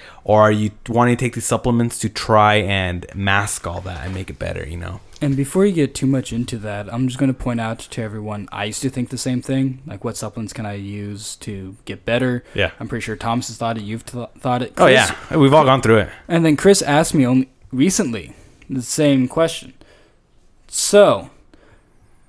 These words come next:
Speaker 2: what are your thoughts on how to? You were already hinting at it, that part of it's looking at the staples, sleep,
Speaker 1: Yeah, I mean,
Speaker 2: nutrition.
Speaker 1: how the hell is everything else? 'Cause, I mean, you gotta think, supplements will may-, maybe, maybe give you a one percent difference.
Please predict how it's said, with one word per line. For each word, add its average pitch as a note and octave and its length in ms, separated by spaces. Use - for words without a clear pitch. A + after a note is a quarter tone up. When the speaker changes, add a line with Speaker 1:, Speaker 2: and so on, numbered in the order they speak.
Speaker 2:
what E3+ 280
are E3+ 40
your E3 160
thoughts D3+ 260
on C3+ 180
how C3 300
to? A2+ 140
You A#2+ 180
were C3+ 160
already B2+ 240
hinting B2+ 340
at A#2+ 120
it, A2+ 100
that A2 220
part A#2 160
of A2 60
it's - 160
looking A2+ 280
at G#2 180
the A2 120
staples, A2 480
sleep, - 560
Speaker 1:
Yeah, B2+ 360
I C3+ 40
mean, C#3 120
Speaker 2:
nutrition. C3+ 80
Speaker 1:
how D3+ 60
the D3+ 100
hell D3 220
is C#3 60
everything C#3 240
else? C3+ 160
'Cause, C3 200
I C3+ 80
mean, C3 240
you C3 100
gotta D#3 120
think, - 320
supplements F3+ 680
will C3+ 120
may-, C3 240
maybe, C#3 400
maybe C#3+ 720
give C3 160
you C#3 120
a - 20
one C3 180
percent C3 380
difference. G2 500